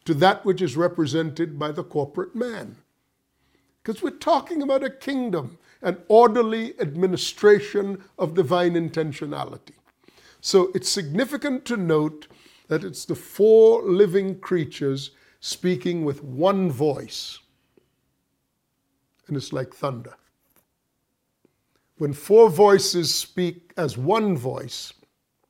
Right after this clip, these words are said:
it's the sound of many waters. And the voice of God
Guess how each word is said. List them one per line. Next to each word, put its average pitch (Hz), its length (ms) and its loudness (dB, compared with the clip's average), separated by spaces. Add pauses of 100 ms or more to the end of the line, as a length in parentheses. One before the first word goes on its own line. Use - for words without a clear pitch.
(760)
it's - 180 -4
the 156 80 -4
sound 180 560 4
of 135 120 -4
many 151 300 -2
waters. - 680 -10 (1500)
And 156 120 -2
the 139 40 0
voice 143 420 2
of 107 200 -10
God 151 540 2